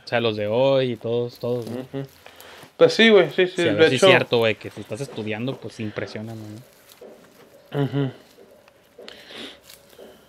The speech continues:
Speaker 1: Y Andy se fue por su cuenta.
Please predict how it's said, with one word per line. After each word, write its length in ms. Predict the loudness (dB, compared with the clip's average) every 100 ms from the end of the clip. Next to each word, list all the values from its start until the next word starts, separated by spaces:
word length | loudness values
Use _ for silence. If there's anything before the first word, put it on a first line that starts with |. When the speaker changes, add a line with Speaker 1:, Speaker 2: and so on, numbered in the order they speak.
| _ _ -2 0 0 -2 -16 -20 -10
Speaker 1:
Y 120 | -6
Andy 320 | -4 -4 -4
se 160 | -4 -6
fue 160 | -4 -4
por 180 | -4
su 120 | -6 -6
cuenta. 440 | -4 -4 -4